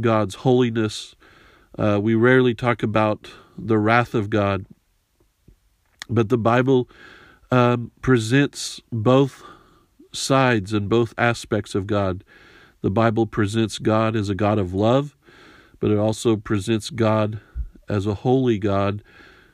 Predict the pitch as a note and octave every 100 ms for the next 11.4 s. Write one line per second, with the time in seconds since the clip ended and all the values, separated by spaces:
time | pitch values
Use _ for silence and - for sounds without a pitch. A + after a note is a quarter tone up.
0 | _ _ _ A2 G#2 G#2 - A2+ G2+ A2+
1 | - - A2+ - A2+ A2 A2+ F#2 G#2+ A2
2 | A2+ A2+ A2+ A2+ A#2+ A#2+ A2+ A#2 D3 F2+
3 | - _ _ _ _ _ _ _ _ _
4 | _ _ _ _ _ _ _ _ _ _
5 | - - - - _ _ - A2 A2+ -
6 | _ - A#2+ B2 B2+ C3+ D#3 C3 - A#2+
7 | B2 B2+ - - A#2 A#2 A2 _ _ _
8 | _ _ _ _ - G#2+ G#2+ A2 A#2+ _
9 | _ _ _ _ _ _ _ _ _ _
10 | _ _ _ _ G#2+ A#2 A#2+ - - B2+
11 | B2+ G#2 A#2